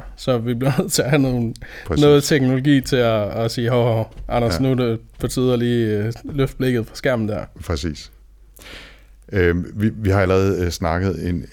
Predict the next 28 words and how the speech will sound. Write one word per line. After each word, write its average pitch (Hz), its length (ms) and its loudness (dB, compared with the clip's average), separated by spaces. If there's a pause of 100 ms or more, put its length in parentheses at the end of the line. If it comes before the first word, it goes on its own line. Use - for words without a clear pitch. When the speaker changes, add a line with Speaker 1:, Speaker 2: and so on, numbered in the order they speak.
Speaker 2:
en 87 200 -2
rumtid, 90 420 -2
og 82 120 -2
der 90 80 0
skal - 140 -2
også 90 160 -2
lige 98 100 2
være 87 100 0
plads 87 200 0
til 98 160 -4
de 82 60 -4
tre 82 260 -2 (100)
tips - 380 -4
til, 71 640 -2
til - 180 -4
sidst, - 480 -4
Speaker 1:
Mm. 160 120 4
Speaker 2:
som 78 400 0
du, 76 260 0
øh, 73 180 0
selvfølgelig 87 360 -2
har 92 80 -4
forberedt 80 440 -2
dig 80 100 -4
på 80 180 -2
hjemmefra, 78 480 -4
ikke? 90 160 -4
Men 80 200 0